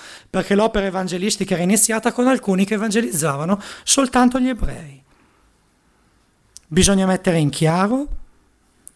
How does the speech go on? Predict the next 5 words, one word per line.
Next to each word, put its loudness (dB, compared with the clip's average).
che 0
il 4
Signore -2
aveva 0
aperto 4